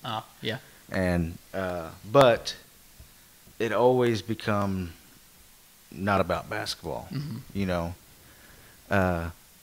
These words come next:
Speaker 2: because I was rebellious and stubborn and,
Speaker 1: Yeah.
Speaker 2: uh, very competitive. So, you know, being, playing basketball was like, I'm coming here
Speaker 1: To dominate.
Speaker 2: to dominate.
Speaker 1: Yeah. Yeah. <laughs>
Speaker 2: And,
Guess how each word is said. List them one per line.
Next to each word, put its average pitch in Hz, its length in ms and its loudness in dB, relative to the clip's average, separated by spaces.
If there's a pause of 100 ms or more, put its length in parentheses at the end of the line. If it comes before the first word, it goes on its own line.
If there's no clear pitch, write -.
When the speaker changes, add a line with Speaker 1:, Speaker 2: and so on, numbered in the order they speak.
(160)
Speaker 2:
because 135 240 4
I 123 80 12
was 101 260 4
rebellious 95 600 0
and 87 100 -8
stubborn 92 560 -2
and, 85 240 -10 (300)
Speaker 1:
Yeah. - 540 -10
Speaker 2:
uh, 87 340 2 (520)
very 101 380 6
competitive. 98 560 -2
So, 92 220 -2
you 95 120 -2
know, 92 160 0
being, 92 400 -2 (140)
playing 104 220 2
basketball 92 560 2
was 90 160 -6
like, 82 260 -6
I'm 98 100 -4
coming 101 320 -10
here 92 380 -2 (960)
Speaker 1:
To 120 100 -4
dominate. 107 400 -2
Speaker 2:
to 123 120 4
dominate. 90 640 0 (120)
Speaker 1:
Yeah. 143 240 -2
Yeah. - 120 -4
<laughs> - 0 -
Speaker 2:
And, 98 380 2